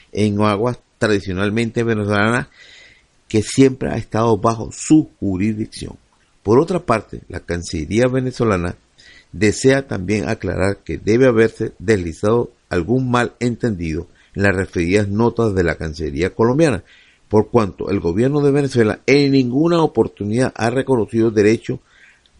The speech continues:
a las embarcaciones colombianas, ni a la nin-, ni a la de ninguna otra nacionalidad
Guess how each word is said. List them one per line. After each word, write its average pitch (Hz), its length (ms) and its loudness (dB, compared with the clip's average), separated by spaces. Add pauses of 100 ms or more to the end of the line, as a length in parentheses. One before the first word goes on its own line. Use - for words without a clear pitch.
a 104 140 0
las 101 140 2
embarcaciones 95 760 0
colombianas, 87 640 -2 (460)
ni 98 160 -2
a 92 40 2
la 87 120 0
nin-, 87 320 -4 (320)
ni 120 460 4
a 107 340 -2 (240)
la 101 240 2
de 98 180 2
ninguna 123 560 0
otra 127 320 2
nacionalidad 120 800 -2